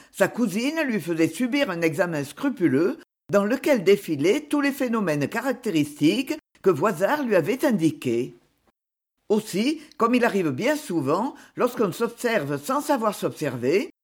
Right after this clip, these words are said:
Marichette croyait-elle éprouver l'un ou l'autre de ces phénomènes, alors qu'en réalité, elle n'éprouvait rien du tout.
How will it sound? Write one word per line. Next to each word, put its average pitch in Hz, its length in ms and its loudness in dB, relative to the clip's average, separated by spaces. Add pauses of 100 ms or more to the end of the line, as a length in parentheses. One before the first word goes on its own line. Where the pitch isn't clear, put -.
(320)
Marichette 247 640 -2
croyait-elle 220 560 0
éprouver 185 720 0
l'un 254 240 2
ou 269 120 0
l'autre 226 320 0
de 147 120 -4
ces 147 140 -4
phénomènes, 190 720 -2 (420)
alors 247 320 4
qu'en 147 180 -4
réalité, 185 760 4 (160)
elle 190 160 4
n'éprouvait 175 540 2
rien 262 260 2
du 196 220 -2
tout. 117 280 -4